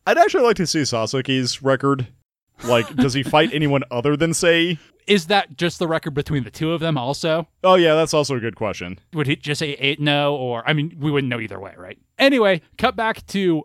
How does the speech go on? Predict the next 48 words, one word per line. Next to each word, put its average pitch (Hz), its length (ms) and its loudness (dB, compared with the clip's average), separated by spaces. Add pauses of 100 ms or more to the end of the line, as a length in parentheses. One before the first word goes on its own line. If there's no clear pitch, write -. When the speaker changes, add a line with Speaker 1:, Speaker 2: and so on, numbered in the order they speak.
Speaker 2:
a 170 80 -2
bunch 190 260 0
of 135 220 0
Gundams 156 480 0
fighting 107 440 -6 (180)
in 139 140 -2
a 131 60 0
bunch 147 220 0
of 139 120 0
different 139 380 -2 (500)
series. 131 480 -2
In 156 280 -4 (260)
particular, 185 600 2
we 165 120 0
see 151 320 0
a, 127 520 -2
oh 123 160 -2
man, 120 180 -2
I 107 60 -8
cannot 131 280 -2
remember 123 280 -2
the 113 80 -8
name 127 180 -2
of 117 60 -10
this 110 140 -10
suit. 104 260 -8
It's - 140 -18
the 165 80 0
one 170 160 2
Amuro 139 440 -2
has 127 300 -2
in 127 240 -8 (200)
Zeta 139 300 -2
Gundam. 110 400 -12 (500)
And 156 120 0
it 175 120 -2
keeps 180 220 -4
getting 156 220 0
destroyed, 147 480 0
but 143 80 0
each 143 240 -6
time 151 260 2
it 139 220 -8
comes 147 260 -2
back 139 300 -4
a 143 40 -4
little 139 200 -4
better, 147 360 -4